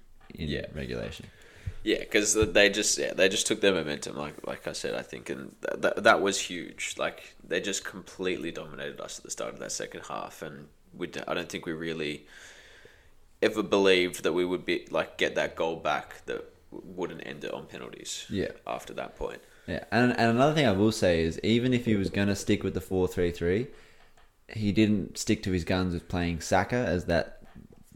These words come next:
Speaker 1: wide option out wide on the right. He ch-, chose to put him out there, who A, hadn't played, played there all season, uh, not all season, uh, all tournament, and B, hadn't, uh, hadn't play-, overly, really overly played that well anyway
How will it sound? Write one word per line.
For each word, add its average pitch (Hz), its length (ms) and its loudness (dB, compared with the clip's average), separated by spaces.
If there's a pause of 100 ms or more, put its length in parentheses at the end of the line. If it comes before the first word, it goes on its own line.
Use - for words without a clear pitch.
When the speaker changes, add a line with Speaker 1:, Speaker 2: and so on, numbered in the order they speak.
(280)
Speaker 1:
wide 90 340 4
option 98 320 2
out 90 240 0
wide 87 240 4
on 87 100 0
the 78 80 -2
right. 92 300 2
He 92 120 -4
ch-, 90 300 -8
chose 92 200 0
to 92 80 -4
put - 180 -2
him 80 60 -2
out 90 200 2
there, 117 160 8
who 101 180 2
A, 110 200 8
hadn't 110 300 2
played, 95 440 0
played 95 200 4
there 87 160 2
all 87 100 2
season, 82 480 -2 (240)
uh, 90 80 -2
not 90 160 0
all 60 80 -6
season, 76 320 -6
uh, 82 160 -2
all 85 240 -2
tournament, 85 480 -6 (640)
and 90 180 -4
B, 101 440 4 (680)
hadn't, 107 440 4 (800)
uh, 101 200 4
hadn't 113 240 2
play-, 117 120 2
overly, 101 280 4
really 92 280 0
overly 92 280 2
played 95 360 2
that 90 220 2
well 101 280 4
anyway 123 460 4